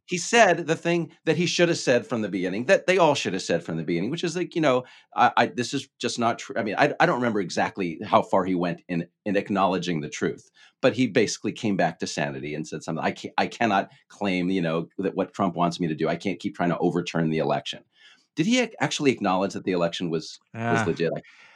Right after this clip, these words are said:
Speaker 1: I don't think he
Speaker 2: I,
Speaker 1: did
Speaker 2: I,
Speaker 1: that.
Speaker 2: I think that the formula that he's resting on is that if only legal votes were counted, that Trump would have won. But then what that means,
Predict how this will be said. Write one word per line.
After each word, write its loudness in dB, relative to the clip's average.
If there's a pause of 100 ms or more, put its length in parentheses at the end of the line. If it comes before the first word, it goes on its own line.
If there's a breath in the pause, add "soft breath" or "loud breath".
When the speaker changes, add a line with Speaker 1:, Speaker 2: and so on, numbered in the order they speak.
Speaker 1:
I 6
don't 4
think 0
he -2
Speaker 2:
I, 8
Speaker 1:
did 4
Speaker 2:
I, 6
Speaker 1:
that. 2
Speaker 2:
I 6
think 0
that -8
the -2
formula 2
that 0
he's 2
resting 0
on 2
is 0
that 0
if -6 (120)
only 6
legal 6
votes 2
were -2
counted, 2 (100)
that 0
Trump -2
would 2
have 0
won. 2
But 0
then 2
what 0
that 2
means, 2